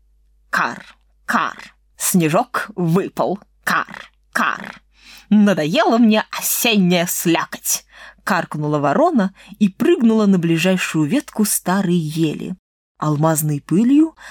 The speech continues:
посыпались с ветки снежинки, а зайчонок притаился под кустиком, сидит, по сторонам оглядывается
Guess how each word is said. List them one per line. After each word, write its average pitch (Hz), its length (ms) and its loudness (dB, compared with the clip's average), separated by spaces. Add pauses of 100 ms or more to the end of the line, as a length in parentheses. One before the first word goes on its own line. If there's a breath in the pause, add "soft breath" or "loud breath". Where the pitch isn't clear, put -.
(140)
посыпались 240 720 0
с - 100 -4
ветки 214 360 -4
снежинки, 196 880 0 (680)
а 175 160 0
зайчонок 175 840 -2 (280)
притаился 247 600 0
под 190 200 -6
кустиком, - 680 -6 (380)
сидит, 262 580 -2 (120)
по 196 80 0
сторонам 247 560 0
оглядывается 180 960 -2